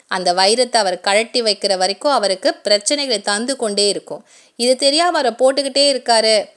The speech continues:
உயர்வான ஒரு பொருளாச்சேன்னு போட்டுக்கிட்டே இருக்காரு அப்படின்னு சொன்னா, அவருடைய வியாதியினுடைய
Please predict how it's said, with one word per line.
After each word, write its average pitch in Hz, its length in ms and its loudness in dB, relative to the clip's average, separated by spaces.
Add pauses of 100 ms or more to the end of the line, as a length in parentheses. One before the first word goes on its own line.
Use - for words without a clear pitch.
(220)
உயர்வான 254 640 2
ஒரு 220 220 0
பொருளாச்சேன்னு 220 680 0
போட்டுக்கிட்டே 220 520 -4
இருக்காரு 220 340 0
அப்படின்னு 202 240 -2
சொன்னா, 214 540 -2 (160)
அவருடைய 185 520 -2
வியாதியினுடைய 208 840 0